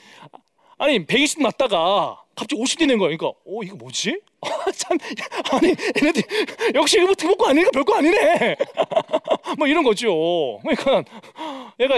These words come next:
약간 어떻게 된 거야? 애들을 우습게 여기는 거지. 솔직히 약간 싸가지가 없었어, 걔가. <laughs> 그래서 <laughs> 이 학년 때 저희 반장 얘기입니다. 미안하다.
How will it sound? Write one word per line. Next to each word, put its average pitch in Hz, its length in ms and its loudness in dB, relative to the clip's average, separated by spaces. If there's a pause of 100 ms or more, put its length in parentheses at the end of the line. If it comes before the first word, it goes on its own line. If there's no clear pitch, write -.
약간 202 180 -2
어떻게 202 140 -2
된 202 80 0
거야? 120 280 -6
애들을 320 360 2
우습게 226 180 -2
여기는 170 220 -2
거지. 104 320 -16 (360)
솔직히 226 360 -14
약간 - 200 -18
싸가지가 175 380 -18
없었어, - 280 -20
걔가. - 180 -20 (260)
<laughs> - 140 -20
그래서 - 240 -10 (1160)
<laughs> - 1500 -12
이 180 100 -2
학년 214 140 2
때 208 60 -8
저희 160 160 -6
반장 170 340 -4
얘기입니다. 117 480 -12
미안하다. 135 580 -4